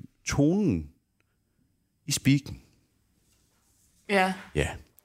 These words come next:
Speaker 1: Og det synes jeg, vi lige vi skal arbejde med, fordi der er jo det, at man, øh, når man har, læser, nu har jeg læst nyheder op på, på P fire Nordjylland og på, på Skala, og der arbejder man med det, der hedder elevatorspeak.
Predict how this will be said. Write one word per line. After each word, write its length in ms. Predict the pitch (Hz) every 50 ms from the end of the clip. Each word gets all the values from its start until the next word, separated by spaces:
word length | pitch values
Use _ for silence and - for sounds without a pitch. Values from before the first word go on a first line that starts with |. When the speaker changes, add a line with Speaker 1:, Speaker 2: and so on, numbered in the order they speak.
| - - - - - - -
Speaker 1:
Og 120 | - -
det 140 | - 147 - -
synes 180 | - 170 160 165
jeg, 80 | 160
vi 40 | 139
lige 100 | 139 156
vi 60 | 147
skal 140 | - - 147
arbejde 300 | 120 123 135 143 143 123
med, 100 | 120 117
fordi 240 | 120 127 110 120 120
der 140 | 117 120 117
er 80 | 117 131
jo 80 | 139 131
det, 220 | - 131 131 135 - -
at 220 | - 120 104 - -
man, 300 | 101 98 92 92 90 - - -
øh, 680 | 107 92 87 85 82 82 80 80 80 76 76 73 76 - - _ _
når 140 | - 87 80
man 120 | 76 73
har, 220 | 69 69 69 69 - - 78
læser, 220 | 87 80 73 -
nu 60 | 76 82
har 60 | 85
jeg 80 | 82
læst 160 | 76 73 71 -
nyheder 220 | 90 82 76 71
op 120 | 73 -
på, 300 | - - 65 - - - - - - _
på 100 | - -
P 80 | - 78
fire 160 | - 85 85
Nordjylland 400 | 82 82 87 92 85 71 65 -
og 120 | - -
på, 180 | - - 65 65 -
på 80 | - 67
Skala, 340 | - - 78 98 113 - 87 - - - - - _ _ _ _
og 80 | - -
der 60 | 107
arbejder 280 | 92 92 98 101 104 101
man 120 | 98 90 87
med 80 | 87
det, 140 | - 92 95
der 60 | 98
hedder 200 | 92 85 87 82
elevatorspeak. 680 | - 98 85 80 - 76 85 - 73 - - - 65